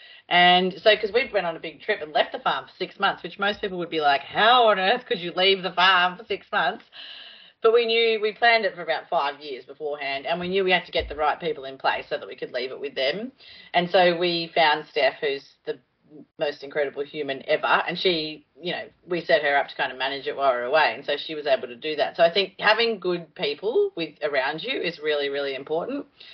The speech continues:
And just having the farm set up, like, I remember as a kid, my dad had the farm set up so he couldn't leave. Like, there was, you know, you had to sort of bend over to one side and jump and hop on your leg and touch your nose to shut the gates and, you know, or start the pumps, or there was, it was all set up so it was really, really hard to leave.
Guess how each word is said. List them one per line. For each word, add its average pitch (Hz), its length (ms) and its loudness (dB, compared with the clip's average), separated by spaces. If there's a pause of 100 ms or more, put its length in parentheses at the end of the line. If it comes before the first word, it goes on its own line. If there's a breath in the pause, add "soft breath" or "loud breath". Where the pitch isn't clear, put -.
(220 loud breath)
And 247 140 4
just 330 160 0
having 381 220 2
the 392 80 0
farm 220 260 6
set 214 160 4
up, 180 100 2
like, 220 160 4
I 349 200 0
remember 240 340 -2
as 190 120 -2
a 175 60 -8
kid, 170 240 -4
my 208 180 2
dad 202 200 2
had 190 120 -2
the 165 100 -8
farm 165 200 0
set 165 140 -2
up 147 100 0
so 160 100 -2
he 165 120 0
couldn't 180 260 -2
leave. 131 340 -2
Like, 160 280 2
there 190 140 2
was, 190 140 0
you 262 80 -6
know, 196 80 4
you 202 140 2
had 226 140 6
to 202 80 -12
sort 208 160 -2
of 180 100 -8 (400 loud breath)
bend 214 260 4
over 185 580 4
to 190 120 0
one 180 320 -4
side 175 220 2
and 165 100 -12
jump 190 240 0
and 180 100 -8
hop 190 200 -2
on 180 100 -8
your 170 100 -6
leg 175 200 2
and 170 220 -10
touch - 220 -4
your 180 100 -6
nose 175 340 2
to 165 100 -14 (100)
shut - 260 -2
the 143 60 -14
gates 190 480 -2
and, 160 160 -10
you 180 80 -8
know, 165 120 -2
or 180 80 -4
start - 300 0
the 185 60 -14
pumps, 208 520 -4
or 160 80 -4
there 165 80 -8
was, 180 100 -12
it - 340 -12
was 254 60 -4
all 294 140 -2
set 302 100 -2
up 226 140 2
so 233 80 0
it 208 60 0
was 196 100 -4
really, 220 400 0
really 190 240 0
hard 170 380 2
to 170 100 -8
leave. 165 480 -6